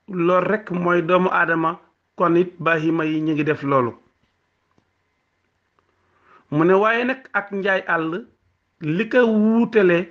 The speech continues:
li ko tàqaleek nit mooy xikma bi Yàlla def ci doomu Aadama. Kon nag xikma boobu soo ko dundalee,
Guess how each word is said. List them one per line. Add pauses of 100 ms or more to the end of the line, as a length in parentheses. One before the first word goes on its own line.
(360)
li
ko (120)
tàqaleek
nit (1200)
mooy
xikma
bi
Yàlla
def
ci
doomu
Aadama. (2250)
Kon
nag
xikma
boobu
soo
ko
dundalee,